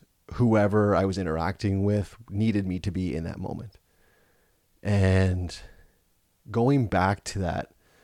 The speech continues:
statement, that, uh, that YouTube about profile, um, and anything that I've ever put out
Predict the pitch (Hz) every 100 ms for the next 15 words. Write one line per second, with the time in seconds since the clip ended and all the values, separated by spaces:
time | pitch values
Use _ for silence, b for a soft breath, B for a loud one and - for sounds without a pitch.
0 | b b b - - 101 98 76 76 62
1 | - - 92 90 - _ - 92 76 78
2 | 80 - - b b b b _ - 98
3 | 95 101 - 101 90 85 87 82 80 -
4 | - _ _ _ _ _ 107 87 90 82
5 | 80 80 b b b b b b _ -
6 | 85 - - - 110 _ _ 117 113 165
7 | 139 104 90 92 87 107 117 101 92 -
8 | 107 98 95 90